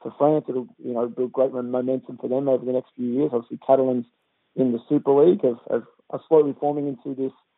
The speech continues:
um, you know, household name in an English competition, so that's been fantastic for them. But, um, for the World Cup for twenty twenty-five for France, it's gonna be magnificent.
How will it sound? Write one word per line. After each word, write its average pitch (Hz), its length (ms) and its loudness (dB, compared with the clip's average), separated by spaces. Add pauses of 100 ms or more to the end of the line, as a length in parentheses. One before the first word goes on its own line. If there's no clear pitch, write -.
(200)
um, 117 440 -2
you 123 60 -6
know, 123 200 -2 (180)
household 131 480 2
name 151 460 -4
in 123 120 -4
an 123 140 -4
English 123 280 -6
competition, - 580 -4
so - 80 -20
that's 120 140 4
been 123 180 -4
fantastic 120 560 -2
for 117 80 2
them. 143 220 4
But, 127 200 6 (360)
um, 120 380 0
for 127 60 -6
the 127 100 2
World 135 300 4
Cup 151 300 4
for 127 80 -8
twenty 131 320 -2
twenty-five 127 500 -4
for 151 120 -20
France, 151 300 -6
it's - 160 -20
gonna 123 140 -10
be 120 80 -10
magnificent. 117 640 -8